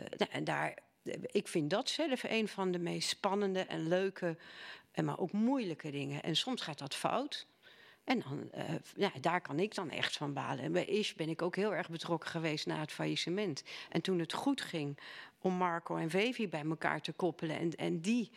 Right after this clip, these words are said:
te dragen, dan maak je het ook mogelijk. En ik denk dat dat eigenlijk onze opdracht moet zijn. Dus die van jou, die van mij. En ik ben het namelijk ook echt eens, het zijn heel veel witte vrouwen van mijn leeftijd, die zitten net zo hard op die poort.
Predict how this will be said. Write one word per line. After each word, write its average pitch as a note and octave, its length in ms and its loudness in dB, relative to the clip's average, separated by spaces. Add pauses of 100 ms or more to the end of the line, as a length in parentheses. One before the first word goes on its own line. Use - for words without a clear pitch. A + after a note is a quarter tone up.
(240)
te F3+ 120 4
dragen, F#3 580 0
dan G3 220 2
maak B3+ 300 0
je - 120 -4
het - 100 -2
ook C#3 140 -2
mogelijk. F#3 640 -4 (340)
En F#3+ 120 4
ik F#3 80 4
denk G3 160 4
dat D3+ 180 -4
dat E4+ 220 2
eigenlijk - 480 -4
onze E3 280 0
opdracht C#3 420 -4
moet C#3 180 -4
zijn. C3 240 -4
Dus G#3 180 -2
die G3 240 0
van G3 120 2
jou, A#3 280 0
die F#3+ 160 -2
van E3 160 -2
mij. G3+ 380 0 (400)
En F3+ 180 4 (360)
ik G3 160 2
ben G3+ 120 2
het G3 80 2
namelijk F#3 240 -2
ook F#3+ 120 2
echt - 340 -2
eens, E3+ 200 0
het E3+ 100 -4
zijn E3+ 160 -4
heel F3+ 360 2
veel E3+ 180 -2
witte G3+ 240 0
vrouwen D3 400 -2
van D#3+ 160 0
mijn E3 240 2
leeftijd, D#3+ 600 -4 (320)
die D#3+ 120 2
zitten D#3+ 460 2
net A#3 200 0
zo F#3+ 140 0
hard D#3 240 -2
op - 120 -16
die D3 100 0
poort. B2 460 -2